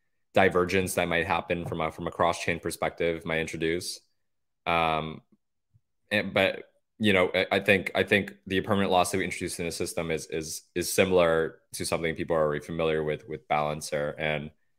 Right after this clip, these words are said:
even then, you know, that's not enough for us. We can't just say, "Yeah, it's, it's like the I L that everyone faces." Like, we, we think very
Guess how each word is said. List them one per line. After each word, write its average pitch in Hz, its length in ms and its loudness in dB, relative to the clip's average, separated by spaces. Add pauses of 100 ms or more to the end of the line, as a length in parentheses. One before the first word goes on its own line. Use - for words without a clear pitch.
(300)
even 135 260 10
then, 98 380 6 (340)
you 95 120 2
know, 90 60 4
that's 92 200 2
not 87 400 0
enough 82 300 -2
for 101 120 4
us. 127 240 2
We 92 60 -10
can't 85 160 0
just 82 140 -4
say, 78 240 0
"Yeah, - 200 4
it's, 82 200 -2
it's - 220 -10
like 87 160 -2
the 90 120 2
I 85 140 6
L 90 140 4
that 98 100 6
everyone 92 300 4
faces." 76 400 -8
Like, 78 220 -2
we, 80 200 -2
we 85 140 -2
think - 260 -6
very 82 220 2